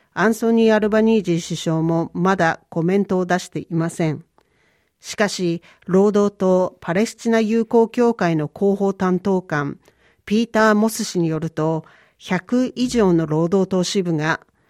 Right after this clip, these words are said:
イスラエルに対する制裁を求める動議を可決したとしています。モス氏は、この国連の報告書が、多くの人権家、国際援助団体が認めている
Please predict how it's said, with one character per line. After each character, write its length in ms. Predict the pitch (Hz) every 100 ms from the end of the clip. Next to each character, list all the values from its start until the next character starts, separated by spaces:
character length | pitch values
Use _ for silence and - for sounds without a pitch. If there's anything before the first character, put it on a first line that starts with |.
| _ -
イ 100 | 180
ス 160 | 220
ラ 180 | 226 233
エ 40 | 208
ル 120 | 185
に 80 | 170
対 240 | 180 175
す 180 | - 170
る 80 | 170
制 300 | - 196 208
裁 280 | 220 214 208
を 80 |
求 260 | 196 202 226
め 120 | 233
る 140 | 202 165
動 240 | 196 196
議 180 | 175 160
を 260 | 160 156 -
可 180 | - 175
決 320 | - 214 226
し 180 | 214 -
た 140 | 254 262
と 140 | 202
し 100 | -
て 100 | 156
い 120 | 147
ま 160 | 135 139
す。 200 | - - _ _ _ _ _ _ _ _ _ _
モ 120 | 247 285
ス 140 | 262
氏 160 | - 170
は、 300 | 165 165 - _ _
こ 140 | 220
の 140 | 220 220
国 360 | 220 214 226
連 140 | 226 220
の 100 | 208
報 240 | 233 220
告 240 | 214 220 -
書 200 | 226 202
が、 260 | 160 160 _ _ _ _ _ _
多 180 | 226 233
く 140 | 233 180
の 120 | 165
人 260 | 180 190
権 200 | 185 185
家、 340 | 170 165 165 - _ _ _ _
国 220 | - 196 -
際 400 | 233 247 240 226
援 160 | 233
助 140 | 240 214
団 220 | 233 233
体 200 | 190 175
が 140 | 165
認 240 | 170 165 180
め 140 | 180
て 140 | 180 170
い 100 | 170
る 280 | 175 180